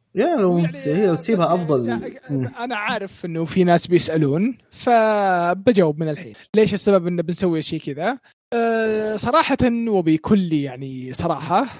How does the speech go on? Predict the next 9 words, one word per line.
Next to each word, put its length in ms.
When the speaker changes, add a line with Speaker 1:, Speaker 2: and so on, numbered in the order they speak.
Speaker 2:
ما، 360
ما 140
راح 180
أقعد 260
يعني، 640
آه، 500
أكذب 420
عليكم 500
ولا 340